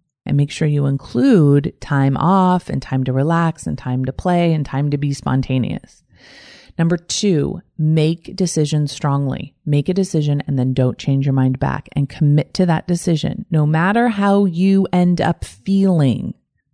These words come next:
right? You're gonna feel doubt. You're gonna feel scared. You're gonna feel like it was the wrong decision. If you can believe that there's no wrong decision and you can stay committed, you will blow your mind at how much time you save by just going straight up the mountain and not questioning yourself.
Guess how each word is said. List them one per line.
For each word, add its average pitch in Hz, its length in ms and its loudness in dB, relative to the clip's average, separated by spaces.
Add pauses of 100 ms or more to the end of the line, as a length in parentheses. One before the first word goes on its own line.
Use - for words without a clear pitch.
right? 143 300 0
You're 165 80 0
gonna 165 180 0
feel 180 220 0
doubt. 160 300 0
You're 143 100 -4
gonna 151 140 -2
feel 170 200 0
scared. 139 380 0
You're 139 60 -4
gonna 147 160 -2
feel 165 120 -2
like 156 140 0
it 156 60 -2
was 156 100 -4
the 156 140 -2
wrong 151 240 -2
decision. 143 560 -4 (400)
If - 180 -2
you 185 80 0
can 233 160 2
believe 220 300 2
that - 120 -4
there's 156 220 0
no 151 240 2
wrong 190 220 0
decision 165 420 -2
and 139 160 0
you 143 60 -4
can 165 160 -2
stay 151 260 -2
committed, 139 480 -2
you 151 80 0
will 151 160 0
blow 147 380 2
your 160 160 2
mind 139 420 0
at 143 100 -4
how 143 540 -2
much 151 360 0
time 156 360 2
you 147 140 2
save 131 400 -2
by 123 100 -2
just - 240 -4
going 127 220 0
straight 143 280 0
up 139 120 -4
the 147 80 0
mountain 131 320 -2
and 131 160 -2
not - 240 -6
questioning 135 640 -2
yourself. - 580 -6